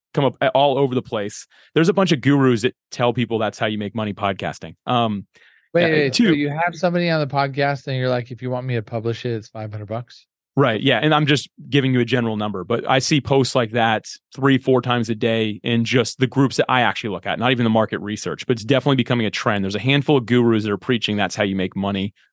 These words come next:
Speaker 1: podcasting, um, which I don't agree with. But th-, the flip side is the other thing we see is because it's getting so frictionless is a lot of no-shows. So hosts not showing up and guests not showing up.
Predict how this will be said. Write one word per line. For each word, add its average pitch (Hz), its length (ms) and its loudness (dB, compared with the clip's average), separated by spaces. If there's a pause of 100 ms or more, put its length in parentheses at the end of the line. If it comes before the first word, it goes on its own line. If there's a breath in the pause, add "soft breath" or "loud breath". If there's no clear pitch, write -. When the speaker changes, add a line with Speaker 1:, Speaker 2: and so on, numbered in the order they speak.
(120)
Speaker 1:
podcasting, 95 680 -2 (160)
um, 110 400 -2 (460 soft breath)
which - 300 -2 (200)
I 101 100 -10
don't 101 220 -10
agree 135 180 2
with. 190 240 2
But 131 200 2 (360 soft breath)
th-, 143 140 0 (140)
the 151 100 2
flip 196 240 0
side 170 160 4
is 139 100 2
the 143 60 4
other 156 100 4
thing 165 80 2
we 143 80 4
see 139 220 2
is 123 80 2
because 139 280 0
it's 143 160 0
getting 135 220 0
so 123 220 -2
frictionless 170 600 -2
is 127 100 0
a 123 40 0
lot 117 240 2
of 127 220 2 (680)
no-shows. 120 760 -2 (120)
So 127 180 -2
hosts 147 320 2
not 151 140 2
showing 147 280 2
up 143 160 2
and 123 140 -2
guests 117 260 0
not - 120 -4
showing 98 340 -4
up. 67 140 -10